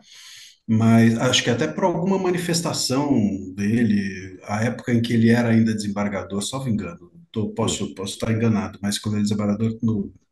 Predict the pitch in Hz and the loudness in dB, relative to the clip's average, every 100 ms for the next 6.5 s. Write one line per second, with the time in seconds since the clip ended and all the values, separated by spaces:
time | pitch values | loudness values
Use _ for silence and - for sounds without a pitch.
0 | _ - 101 107 104 104 101 104 101 110 | _ -14 -6 -2 -2 -2 -2 0 -2 -2
1 | 117 - - - - - - 107 107 104 | -6 -8 -14 -16 -16 -12 -2 0 0 -2
2 | - 107 98 92 87 - _ 190 220 285 | -2 -2 0 -2 -8 -12 _ 2 4 6
3 | 285 - 170 151 117 - 120 - 135 127 | 4 2 4 4 0 0 0 0 0 -2
4 | - 117 110 110 110 127 117 - 90 90 | 0 2 2 0 -2 -6 -8 -6 -8 -8
5 | 95 101 101 101 101 98 95 - - - | -4 -2 -2 -2 -4 -2 -4 -6 -18 -20
6 | - _ 98 95 | -20 _ -6 -4